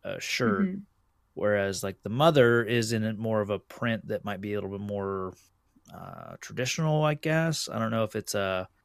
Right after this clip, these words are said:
Speaker 1: a generational thing just to, just to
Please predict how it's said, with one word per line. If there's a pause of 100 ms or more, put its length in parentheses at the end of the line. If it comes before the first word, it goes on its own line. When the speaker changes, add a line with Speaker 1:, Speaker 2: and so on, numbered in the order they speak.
(440)
Speaker 1:
a
generational
thing
just
to, (280)
just
to